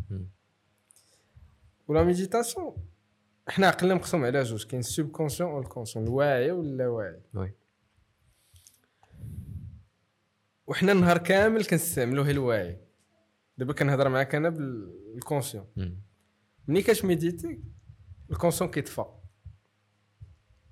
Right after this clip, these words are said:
Speaker 1: اوكي.
Speaker 2: كتعطي فرصه للسوبكونسيون ديالك يخدم. فهمتي؟
Speaker 1: مم. مم. مم.
Speaker 2: ومني كتبدا تميديتي، كتكونسونطرا على التنفس ديالك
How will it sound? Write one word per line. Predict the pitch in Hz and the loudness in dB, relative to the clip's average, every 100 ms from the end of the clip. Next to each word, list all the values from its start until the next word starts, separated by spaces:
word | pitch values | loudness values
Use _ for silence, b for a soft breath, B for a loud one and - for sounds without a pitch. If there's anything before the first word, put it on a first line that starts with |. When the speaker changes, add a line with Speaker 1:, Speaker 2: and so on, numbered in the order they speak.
| 101 | -10
Speaker 1:
اوكي. | 90 - _ _ | -10 -12 _ _
Speaker 2:
كتعطي | - 120 113 131 | -10 -6 -4 -4
فرصه | - 208 208 175 | 0 0 2 0
للسوبكونسيون | 143 - 208 175 - 165 - 147 135 | -2 -2 -2 -4 -4 -4 -4 -6 -6
ديالك | 147 240 - - _ _ _ _ _ _ _ - - | -6 -8 -12 -20 _ _ _ _ _ _ _ -12 -8
يخدم. | 104 107 95 - 95 - _ _ _ _ _ _ _ _ _ _ _ _ _ _ _ | -6 -6 -8 -2 -2 -2 _ _ _ _ _ _ _ _ _ _ _ _ _ _ _
فهمتي؟ | 139 240 190 110 | -12 -10 -8 -6
Speaker 1:
مم. | 90 90 - - | -6 -8 -12 -10
مم. | 90 92 - | -8 -10 -10
مم. | 92 90 - _ _ _ _ _ _ _ _ _ _ _ _ _ _ _ _ | -10 -12 -18 _ _ _ _ _ _ _ _ _ _ _ _ _ _ _ _
Speaker 2:
ومني | 160 220 | -2 0
كتبدا | 254 247 156 160 | 2 0 0 -4
تميديتي، | 165 160 160 196 202 339 175 - - - - - - - - - _ | -2 -2 -2 -4 -6 -8 -10 -12 -20 -20 -20 -20 -20 -20 -18 -18 _
كتكونسونطرا | - - - 135 135 120 120 | -10 -8 -4 -4 -2 -2 0
على | 107 | -2
التنفس | 107 - 110 - 107 | -2 -6 -8 -10 -12
ديالك | 98 107 185 240 - | -8 -6 -6 -6 -14